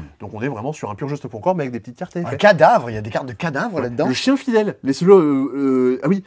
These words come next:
Speaker 1: si jamais, quand j'ai un chien fidèle devant moi, donc il me fait des points à la fin de la partie, mais si je trouve le cadavre, le, le squelette, on va dire, qui me fait perdre mon tour, bah lui, il va venir, euh, il va venir un peu voler le cadavre.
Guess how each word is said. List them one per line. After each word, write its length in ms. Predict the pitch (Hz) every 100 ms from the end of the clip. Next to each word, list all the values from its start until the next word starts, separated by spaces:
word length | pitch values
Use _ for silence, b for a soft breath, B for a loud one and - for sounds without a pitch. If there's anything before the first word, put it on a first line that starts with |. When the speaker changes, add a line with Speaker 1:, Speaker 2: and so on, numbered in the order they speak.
| b
Speaker 1:
si 240 | - 170
jamais, 220 | 180 208
quand 280 | 226 - 156
j'ai 60 | 165
un 40 |
chien 120 | 165 185
fidèle 200 | 185 175
devant 180 | 143 135
moi, 220 | 240 -
donc 120 | 110 117
il 40 |
me 60 | 107
fait 100 | 117
des 80 |
points 160 | 117 151
à 20 |
la 40 | 131
fin 80 |
de 40 | 117
la 40 |
partie, 280 | 113 - 254 _ b b
mais 60 | 131
si 140 | 127
je 40 | 175
trouve 160 | 214
le 80 | 175
cadavre, 300 | 151 170 185
le, 240 | 151 120 117
le 140 | 120
squelette, 320 | - 156 165
on 20 |
va 80 | 123
dire, 140 | 147 -
qui 80 |
me 60 | 120
fait 120 | 123
perdre 240 | - 135 120
mon 80 |
tour, 160 | 113 240
bah 120 | 123
lui, 120 | 127 190
il 60 |
va 120 | 127
venir, 200 | 117 156 160
euh, 600 | 117 110 104 101 101 104 -
il 80 |
va 80 | 107
venir 160 | 113 156
un 60 |
peu 80 | 143
voler 220 | 139 131
le 60 | 147
cadavre. 300 | 175 160 147